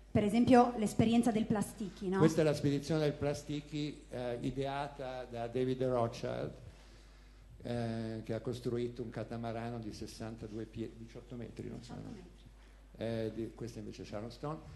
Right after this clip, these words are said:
Speaker 2: di, <laughs> di, eh, diciotto piedi pe-, fatto di bottiglie di plastica, dodicimila bottiglie di plastica all'interno degli scafi, per portare all'attenzione del mondo il fatto che c'è un'isola galleggiante di plastica nel mezzo del Pacifico,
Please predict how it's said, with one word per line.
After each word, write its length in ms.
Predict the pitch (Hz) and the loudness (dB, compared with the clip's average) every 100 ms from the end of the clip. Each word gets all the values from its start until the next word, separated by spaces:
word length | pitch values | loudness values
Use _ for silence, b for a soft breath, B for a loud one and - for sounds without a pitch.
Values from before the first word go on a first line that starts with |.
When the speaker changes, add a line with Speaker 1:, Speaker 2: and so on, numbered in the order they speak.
| - - | -12 -8
Speaker 2:
di, 120 | - | -4
<laughs> 920 | - - 180 - - - - - - - | 2 2 2 -4 -10 -14 -16 -20 -20 -18
di, 680 | 113 135 139 135 135 131 - | -4 0 0 0 0 -2 -4
eh, 140 | 127 | -4
diciotto 500 | 120 127 - 151 151 160 | -4 0 4 4 4 0
piedi 680 | 151 151 160 156 175 170 - - | 2 2 2 2 0 0 -4 0
pe-, 340 | 147 139 135 | 2 4 0
fatto 260 | 131 139 143 | 0 -2 0
di 80 | 135 | -2
bottiglie 340 | 135 131 160 | -2 -2 -2
di 100 | 147 | -2
plastica, 440 | 120 110 98 120 120 | -2 -2 -2 -6 -2
dodicimila 640 | 135 139 - 143 147 139 | -2 -2 -4 -4 -4 -2
bottiglie 360 | 135 135 127 | -2 -2 -4
di 100 | 127 | -4
plastica 520 | 120 131 131 135 143 123 | -4 -2 -2 -4 -6 -6
all'interno 720 | 117 120 127 123 120 120 117 | -6 -6 -4 -4 -4 -6 -6
degli 260 | 113 113 | -6 -8
scafi, 800 | 117 - 131 139 - 160 160 B B B B B B B - | -10 -4 -2 -2 -4 -6 -6 B B B B B B B -8
per 300 | - 131 127 | 2 2 2
portare 400 | 123 135 - 143 | 2 0 2 0
all'attenzione 500 | 139 135 135 123 143 | 2 0 0 0 0
del 140 | 135 143 | 2 0
mondo 320 | 139 143 147 | 0 0 0
il 80 | 131 | -4
fatto 380 | - 127 - 123 | -2 -6 -4 -4
che 80 | |
c'è 160 | 123 127 | -4 -4
un'isola 500 | 123 131 123 120 117 | -4 -4 -4 -2 -4
galleggiante 680 | 110 117 117 113 123 123 120 | -4 -4 -4 -6 -8 -6 -6
di 80 | 120 | -8
plastica 520 | 117 117 117 117 117 | -4 -2 -2 -4 -6
nel 140 | 117 | -4
mezzo 300 | 113 113 107 | -4 -6 -6
del 80 | 117 | -6
Pacifico, 800 | 117 131 - 110 107 - 120 120 | -4 -6 -6 -8 -6 -8 -4 -4